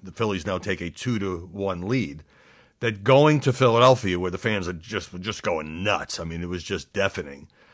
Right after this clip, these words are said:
uh, was a major boost for the Philadelphia team. And, um, the thing is, I thought they would take McCullers out, eh, when you get shellacked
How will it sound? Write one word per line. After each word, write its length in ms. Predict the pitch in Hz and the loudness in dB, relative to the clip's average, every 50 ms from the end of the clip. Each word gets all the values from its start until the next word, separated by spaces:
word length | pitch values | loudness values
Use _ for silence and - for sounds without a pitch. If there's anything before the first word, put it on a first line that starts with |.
| _ _ _ | _ _ _
uh, 320 | - 92 98 90 90 95 92 | -10 -8 -6 -4 -4 -4 -4
was 200 | 90 101 107 98 | -2 -2 -2 -2
a 80 | 104 101 | -2 -2
major 520 | 101 104 107 107 110 113 98 107 98 95 | 0 0 0 2 0 0 0 -2 -2 -2
boost 760 | 90 85 82 73 73 82 113 135 139 107 80 - - - - - _ _ _ _ _ _ _ _ _ _ - | -4 -6 -10 -12 -6 0 2 2 2 2 0 -4 -8 -8 -10 -16 _ _ _ _ _ _ _ _ _ _ -20
for 640 | - - - - 131 131 131 127 117 104 82 - - - _ _ _ _ _ _ | -20 -12 -2 2 4 6 6 6 6 4 2 -2 -6 -16 _ _ _ _ _ _
the 120 | 107 95 | -14 -6
Philadelphia 520 | - 104 92 87 85 82 78 - 85 76 71 | -4 -4 -4 -4 -4 -6 -8 -8 -10 -12 -12
team. 340 | - - 76 67 80 98 101 _ _ _ _ _ _ _ _ _ _ - | -12 -12 -12 -12 -14 -16 -18 _ _ _ _ _ _ _ _ _ _ -4
And, 520 | 131 131 131 131 127 131 131 127 - - | -2 0 0 0 0 0 -2 -4 -6 -4
um, 580 | 120 123 120 120 120 120 120 120 120 117 107 - _ _ _ _ _ _ _ _ _ _ _ _ _ | -2 0 2 2 2 2 2 0 -2 -4 -10 -14 _ _ _ _ _ _ _ _ _ _ _ _ _
the 100 | - 131 | -6 -6
thing 300 | 120 - - 208 285 254 | -4 0 2 2 4 4
is, 540 | 190 180 185 160 113 98 95 90 107 - - _ _ _ _ _ _ _ _ _ _ _ _ _ _ _ _ _ _ _ _ _ _ _ | 4 6 6 6 4 2 0 -4 -8 -12 -16 _ _ _ _ _ _ _ _ _ _ _ _ _ _ _ _ _ _ _ _ _ _ _
I 140 | - 131 175 | 4 4 4
thought 300 | 196 - 220 202 180 135 | 4 6 6 6 6 6
they 100 | - 135 | 2 0
would 160 | 120 117 110 | 0 0 -2
take 380 | - - 123 123 113 110 - - _ _ _ _ _ - | 0 0 0 0 0 -4 -10 -18 _ _ _ _ _ -12
McCullers 460 | 104 95 - 113 117 107 92 87 95 | -10 -4 -2 0 0 0 0 2 4
out, 400 | 120 151 147 101 190 - - _ _ _ _ - - | 6 6 6 6 2 0 -4 _ _ _ _ -12 -8
eh, 160 | - 95 87 | -8 -8 -6
when 140 | 98 101 98 | -6 -6 -6
you 80 | 101 | -4
get 160 | 101 107 95 | -4 -4 -4
shellacked 640 | - - - 90 90 98 123 131 104 90 - - - | -2 -2 -2 2 4 6 6 6 4 2 -4 -8 -16